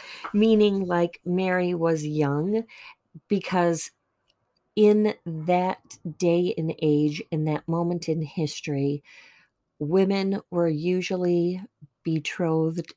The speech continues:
to be married as early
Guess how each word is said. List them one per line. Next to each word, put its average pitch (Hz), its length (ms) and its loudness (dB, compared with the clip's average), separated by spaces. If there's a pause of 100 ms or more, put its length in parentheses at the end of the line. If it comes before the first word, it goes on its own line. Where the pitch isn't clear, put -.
(140)
to 165 100 -6
be 156 220 -2
married 147 640 0 (1160)
as 151 180 -2 (260)
early 226 500 2